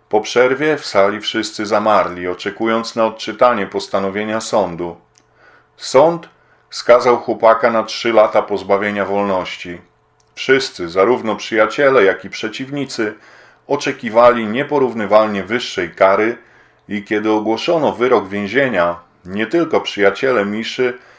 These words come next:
ale i oskarżyciele odetchnęli z ulgą i odprowadzili go współczującym wzrokiem. Po kilku godzinach Michaił znalazł się w więzieniu.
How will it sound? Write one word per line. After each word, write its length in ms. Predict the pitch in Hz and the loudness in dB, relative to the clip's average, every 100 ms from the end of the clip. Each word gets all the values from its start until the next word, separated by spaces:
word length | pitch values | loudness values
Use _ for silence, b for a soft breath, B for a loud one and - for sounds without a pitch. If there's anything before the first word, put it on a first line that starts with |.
| B B | B B
ale 220 | 113 143 | 2 2
i 100 | 143 | 2
oskarżyciele 1000 | 135 - 127 120 127 117 131 101 87 87 | 0 0 0 0 -4 0 2 2 0 -2
odetchnęli 640 | 95 98 98 113 110 107 | -2 0 -2 -2 -2 -2
z 140 | 98 - | -6 -8
ulgą 520 | 117 113 85 92 90 - b b b | -4 -4 -2 -4 -6 -14 b b b
i 120 | 170 | -4
odprowadzili 840 | 151 - - 101 95 98 104 101 92 | -2 -2 -2 2 2 0 -6 -6 -2
go 220 | 95 95 | 2 2
współczującym 880 | 92 - 98 90 98 95 90 101 92 | 0 -10 -10 -6 -4 -2 -4 -8 -10
wzrokiem. 580 | 87 87 87 92 87 85 _ _ _ _ b b b b b b | -4 -2 -2 -8 -10 -14 _ _ _ _ b b b b b b
Po 80 | 117 | -8
kilku 380 | - 190 185 123 | -6 -6 -4 -4
godzinach 640 | 107 95 120 123 131 - | -4 -4 0 2 0 -2
Michaił 520 | 95 90 104 107 120 98 | -12 -4 0 0 0 -4
znalazł 420 | 92 101 104 101 | 0 2 2 0
się 180 | - 95 | -8 -10
w 80 | |
więzieniu. 720 | 92 110 101 104 92 90 87 | -8 -8 -2 -2 -2 -6 -14